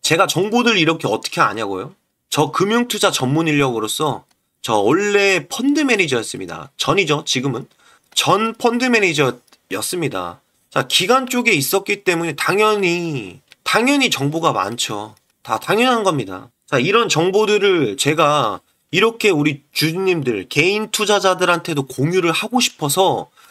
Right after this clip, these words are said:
나와가지고 지금 개인 유튜버를 하고 있는 겁니다. 자, 근데 제가 여기에 필요한 건 딱 하나예요. 우리 주주님들의 구독과 좋아요.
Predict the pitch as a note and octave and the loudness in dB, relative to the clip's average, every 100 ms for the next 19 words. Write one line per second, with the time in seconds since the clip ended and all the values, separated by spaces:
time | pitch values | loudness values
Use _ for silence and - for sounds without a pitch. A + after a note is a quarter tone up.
0 | _ - A2 D#3+ G3 G3 F#3 E3 D#3+ C#3+ | _ -2 2 4 4 4 0 0 0 0
1 | - C3 - B2 C#3 G#2+ G#2+ D3 C#3 A#2+ | 0 -4 -2 0 0 -2 -6 -2 0 0
2 | G#2+ F3 E3 F#2+ A#2 B2 G2 F2 F2+ _ | 0 0 -2 -4 -6 -6 -6 -12 -16 _
3 | - A#2 - G3 F3 D3+ E3+ D3+ D3 E3+ | -2 -2 0 0 2 2 2 2 2 2
4 | F3+ F3+ A3+ A3+ G#3+ G3 - - - C4 | 0 2 2 2 2 0 -4 -8 -2 0
5 | A#3 B2+ B2+ C#3 _ _ - - D#3+ G#3 | 2 0 -2 -8 _ _ -20 -6 -2 0
6 | D#3 F3 G3 F#3+ F#3 D3 - C#3+ F3 F3+ | -2 -2 -2 0 0 0 -2 0 0 0
7 | D3+ A#2+ A#2 A2 G#2 | 0 0 -2 -2 -6